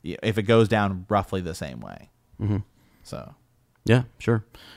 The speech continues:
Speaker 2: Yeah, no, I, I, I agree with you. Point of view does, does matter. Um,
Speaker 1: And that you can't, you, with books, with books, every cha-, every scene, you know, you have to, whose, whose point of view is it? Like,
Speaker 2: Mm-hmm.
Speaker 1: Jon Snow getting crowned king in the North, is that Jon's point of view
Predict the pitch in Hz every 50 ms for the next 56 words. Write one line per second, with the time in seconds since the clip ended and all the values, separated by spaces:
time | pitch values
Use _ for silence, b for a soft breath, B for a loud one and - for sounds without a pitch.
0 | B B 110 113 110 107 113 113 98 107 107 104 95 107 110 85 95 113 120 117
1 | 107 101 107 104 95 - 113 113 110 104 104 107 104 104 101 104 104 101 101 98
2 | - - 107 104 104 98 101 104 98 95 98 98 101 - - - 95 101 98 98
3 | 95 95 95 98 101 104 101 _ _ _ _ _ _ - - 104 110 113 110 110
4 | 107 - - 127 123 - 110 104 101 - - 110 107 98 - 95 107 131 143 -
5 | - - 110 107 - - 135 131 - - - 110 107 117 110 - - 110 - -
6 | 117 110 117 120 117 - - 123 131 127 110 101 98 95 - b b b b b
7 | b b 98 95 95 95 98 95 95 104 95 - - - 101 92 101 98 98 98
8 | 95 95 92 - - - - _ - 101 92 87 - - 85 85 78 69 - 73
9 | 80 95 82 52 - - - - _ _ _ - - 87 87 - - - 104 104
10 | 101 98 - 117 113 120 113 - 120 117 113 104 104 104 98 - - 104 101 101
11 | 98 - 110 104 101 98 92 98 117 117 92 - - - - 98 - 104 95 -
12 | - - - - 92 73 80 92 104 117 127 139 147 151 - - - - - -
13 | - 151 156 160 160 143 151 160 165 165 170 170 170 -